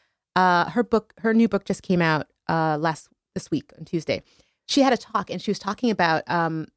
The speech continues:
she had been working on this particular book for ten years. And it, within the ten years, there were moments where she stopped working on it for, like, a year and a half and she was doing other things. And she said she had been working in, in high tech industry and she'd been in, on the sales side. And she said that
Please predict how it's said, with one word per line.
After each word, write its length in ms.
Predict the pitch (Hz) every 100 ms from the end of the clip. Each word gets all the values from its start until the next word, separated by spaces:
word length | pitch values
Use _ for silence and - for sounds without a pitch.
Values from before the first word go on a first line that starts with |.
| -
she 140 | -
had 80 | 247
been 160 | 214 196
working 260 | 208 226
on 80 | 190
this 160 | 165 -
particular 420 | - 185 185 170
book 240 | 165 165
for 80 | -
ten 280 | - 185 170
years. 380 | 160 151 - _ _ _ _ -
And 160 | 196 -
it, 100 | 208
within 240 | 233 262
the 80 | 254
ten 240 | 233 202 196
years, 400 | 180 175 170 -
there 100 | 170
were 100 | 165
moments 400 | 180 185 180 -
where 120 | 160
she 220 | - 160
stopped 440 | - - 170 -
working 300 | 170 165 170
on 100 | 156 156
it 120 | -
for, 120 | 151
like, 140 | 165
a 60 | 165
year 220 | 151 160
and 80 | 156
a 40 |
half 460 | 151 175 170 160 160
and 220 | - 165 - _ -
she 100 | 220
was 80 | 196
doing 200 | 190 170
other 160 | 160
things. 520 | 151 170 165 160 165 _ _ _ _ _ -
And 160 | 214 202
she 280 | - - 233
said 560 | - 226 202 190 190
she 120 | - 294
had 80 |
been 140 | 240 226
working 240 | 196 202
in, 180 | 175 170 -
in 320 | 175 165 -
high 200 | - 190
tech 260 | - 180 185
industry 380 | 160 - 165
and 100 | 151
she'd 340 | - 170 160 - -
been 180 | 160 -
in, 160 | - 165
on 160 | 170 165
the 60 |
sales 360 | - 175 165 160
side. 220 | 147 143
And 100 | 160
she 100 | -
said 300 | - 175 160
that 240 | 165 160